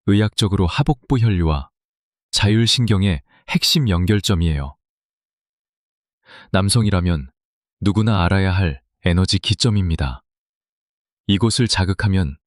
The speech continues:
골반 주변 혈관과 신경이 다시 움직이기 시작해요. 단순해 보이지만 실제로 이 자극 하나로 인생이 달라진 분들이 많아요.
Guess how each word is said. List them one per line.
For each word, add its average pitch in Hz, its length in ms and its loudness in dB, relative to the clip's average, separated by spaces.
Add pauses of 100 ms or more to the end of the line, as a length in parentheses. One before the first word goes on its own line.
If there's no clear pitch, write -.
(320)
골반 117 380 0
주변 110 340 0
혈관과 98 540 0
신경이 117 500 0
다시 - 300 -2
움직이기 90 500 0
시작해요. 80 680 -4 (1700)
단순해 101 420 0
보이지만 87 600 -2 (800)
실제로 113 600 0 (440)
이 101 140 4
자극 104 420 -2
하나로 101 380 0 (320)
인생이 107 400 2
달라진 98 420 0
분들이 90 340 0
많아요. 73 480 -2